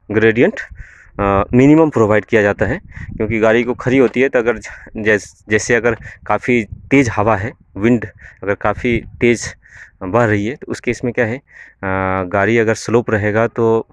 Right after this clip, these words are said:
मूवमेंट हो सकता है, अ, ट्रेन में जो actually खड़ी गाड़ी है तो यार्ड वगैरह में, तो इसी वजह से जो है, अ, मिनिमम प्रोवाइड किया जाता है।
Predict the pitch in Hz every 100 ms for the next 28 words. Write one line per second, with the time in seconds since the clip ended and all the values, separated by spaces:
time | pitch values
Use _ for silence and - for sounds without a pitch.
0 | - 110 110 123 - 117 107 - 107 104
1 | 117 - - - _ 95 92 - 117 107
2 | 117 185 113 95 107 107 104 - 110 107
3 | 107 - - _ - - 117 110 98 95
4 | 117 - _ _ _ _ _ _ - 104
5 | 95 90 92 95 98 95 95 95 113 220
6 | _ - _ _ - 110 - 127 170 143
7 | 127 139 120 104 139 _ _ _ - 98
8 | 110 123 127 160 240 98 87 120 - -
9 | 80 82 -